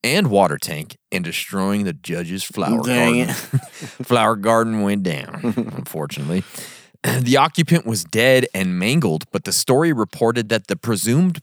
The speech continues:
Speaker 1: pilot was clearly not an inhabitant of this world. So they actually had th-, uh, an alien. That's
Speaker 2: Oh,
Speaker 1: what they're
Speaker 2: wow,
Speaker 1: saying. Yeah.
Speaker 2: yeah.
Speaker 1: Strange hieroglyphic figures were seen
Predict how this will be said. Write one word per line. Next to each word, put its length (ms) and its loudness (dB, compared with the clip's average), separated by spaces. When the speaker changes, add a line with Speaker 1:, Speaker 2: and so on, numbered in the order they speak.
Speaker 1:
pilot 400 0
was 180 -4
clearly 520 0
not 360 0
an 120 -4
inhabitant 840 -4
of 160 -8
this 240 -4
world. 480 -2
So 240 2
they 160 4
actually 560 0
had 640 0
th-, 220 -10
uh, 540 2
an 120 2
alien. 520 -2
That's 120 -2
Speaker 2:
Oh, 20 0
Speaker 1:
what 80 0
they're 80 0
Speaker 2:
wow, 80 0
Speaker 1:
saying. 160 -2
Yeah. 140 2
Speaker 2:
yeah. 200 -2
Speaker 1:
Strange 460 2
hieroglyphic 640 0
figures 560 -2
were 100 -4
seen 540 0